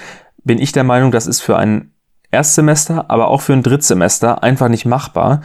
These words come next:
Ähm, das ist eigentlich besser, einfach Lehrbücher, um wirklich konkrete Stellen nachzulesen. Ein richtig gutes Lehrbuch erkennt man meiner Meinung nach daran, dass eben am Anfang so ein überblicksartiges Prüfungsschema dargestellt ist für ein bestimmtes Problem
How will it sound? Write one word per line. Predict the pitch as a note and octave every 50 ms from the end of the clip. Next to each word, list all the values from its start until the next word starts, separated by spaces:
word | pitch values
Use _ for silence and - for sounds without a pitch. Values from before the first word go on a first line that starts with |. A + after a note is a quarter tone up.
| - - - - - - - - - _
Ähm, | - A2 A2+ A2+ A2+ A2+ G#2+ - - -
das | - - A2+ A2+ A#2+
ist | C3 A#2+ -
eigentlich | - B2 C3 B2+ B2 - - -
besser, | C#3 C#3+ - D3 B2+
einfach | F#2+ A#2+ B2+ A#2 B2+ B2 A#2 - - - -
Lehrbücher, | C#2+ C#2 - - F2 A#2+ B2 B2+ C3 B2+ B2 - - A#2+ -
um | - G#2+ A2+ A2
wirklich | G#2 A#2 - A#2+ A2+ -
konkrete | - - A2 - - C3 B2+ - A2+
Stellen | - - - G#2+ G#2+ G#2
nachzulesen. | G2 F2+ F2+ - - - - D#2+ - E2 G2 G#2 A2 C#3 D3+ D3+ - - - - - - - _ _ _ _
Ein | - A2+ A2+
richtig | B2 F3 - - - - -
gutes | - D#3+ F#3+ - E3+ D3+ -
Lehrbuch | C3 C3+ C#3 C3+ C#3+ C#3 -
erkennt | - - - - C3+ B2+ C3+ -
man | A2+ A2+ G#2+ G2+
meiner | G2 A2 C3+ D#3 D#3 D3
Meinung | C#3+ C#3+ C#3+ C3+
nach | C3 C3 C3 B2+
daran, | - C3 B2+ B2+ C3 B2+ A#2
dass | A2+ - -
eben | - A#2+ B2 A#2 A2
am | G#2 G#2 -
Anfang | - C#3+ D#3+ D3 D#3 D3 B2+
so | A2+ A2+
ein | G2+ A2+ A#2 A#2+
überblicksartiges | - D3 D3 D3+ C#3+ A#2+ A#2 B2+ C3 - - - - - - A#2+ A2 A2+ -
Prüfungsschema | - - - D3 D3 D3 D3+ C3 A2+ - - - G2 G2+ G#2 G2
dargestellt | F#2+ - F2+ G2+ F#2+ F#2+ - - - F#2 G2 G2 -
ist | - - -
für | - A#2+ A2
ein | G#2+
bestimmtes | G#2+ G#2 - - A2 G#2 - - -
Problem | - - - G2+ F#2+ G2 A2 C3 F#3+